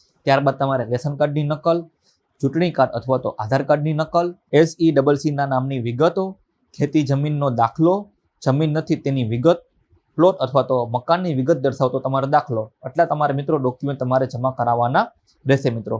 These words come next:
આગળ હું તમને સમજાવું છું કે એસ ઈ ડબલ સી ના નામની વિગત એટલે શું. હવે મિત્રો છે મફત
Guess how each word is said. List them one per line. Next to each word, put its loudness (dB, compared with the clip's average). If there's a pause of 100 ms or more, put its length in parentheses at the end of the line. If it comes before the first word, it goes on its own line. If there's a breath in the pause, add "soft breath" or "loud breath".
(180)
આગળ 4
હું 0
તમને 0
સમજાવું 2
છું -2
કે 0 (160)
એસ -2 (180)
ઈ 2
ડબલ 2
સી 0
ના -2
નામની -2
વિગત -2
એટલે -2 (320)
શું. -4 (1500)
હવે 6
મિત્રો 0
છે -2 (480)
મફત 0